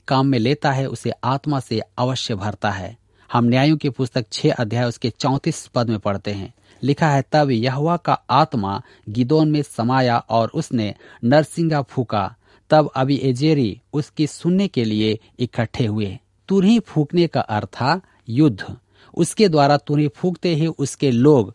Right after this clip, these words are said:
समझ गए कि वह अमालेकियों से युद्ध की पुकार है और वे उसके पास एकत्र होने लगे।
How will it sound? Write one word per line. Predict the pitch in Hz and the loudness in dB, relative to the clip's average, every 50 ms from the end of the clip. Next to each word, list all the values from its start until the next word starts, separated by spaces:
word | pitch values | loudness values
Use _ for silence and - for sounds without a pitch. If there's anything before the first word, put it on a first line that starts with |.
| _ _ _ | _ _ _
समझ | - - - 156 156 175 180 165 135 | -14 -4 0 2 4 4 4 2 2
गए | 120 139 135 147 | 2 2 2 2
कि | 143 - - 135 | 0 0 -2 -2
वह | 123 127 131 | 0 0 0
अमालेकियों | 131 - - 123 127 123 123 120 123 139 139 - - 175 160 | -2 -2 0 0 0 2 2 2 2 0 0 0 0 -2 -2
से | - - - 113 104 104 113 - _ - - _ - | -2 -4 -2 -2 -2 -2 -2 -6 _ -20 -20 _ -8
युद्ध | 104 107 156 170 151 - | 0 4 4 4 4 0
की | - - - 123 120 | -4 -4 -4 -4 -4
पुकार | - - 113 - - 113 110 110 | -2 -6 -6 -2 0 2 2 2
है | 107 98 101 92 92 - _ _ _ | 0 -2 -6 -8 -10 -12 _ _ _
और | - 131 127 131 131 | 2 4 4 4 6
वे | 127 139 135 - | 4 4 4 2
उसके | 165 147 - - 151 | 0 -4 -2 -4 -4
पास | - - 123 117 113 - - - | 0 2 2 2 2 2 -2 -6
एकत्र | - - - 135 135 - - 120 | -6 -2 -2 -2 -2 0 -2 -4
होने | 98 110 110 110 104 | -2 0 -2 -2 -2
लगे। | 101 101 95 104 98 95 127 | -2 -4 -6 -6 -8 -10 -12